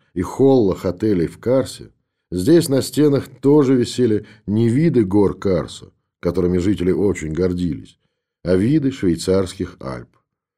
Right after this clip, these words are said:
Пожилой официант, который недавно принес чай, сидел среди блюд, заполненных пирожками и шоколадом, сверкавших маслом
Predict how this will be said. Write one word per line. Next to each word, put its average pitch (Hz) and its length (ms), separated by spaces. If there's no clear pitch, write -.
Пожилой 131 380
официант, 123 540
который 95 340
недавно 95 560
принес 90 380
чай, 110 460
сидел 131 440
среди 117 320
блюд, 113 360
заполненных 110 640
пирожками 107 600
и 101 40
шоколадом, 92 920
сверкавших 98 680
маслом 87 640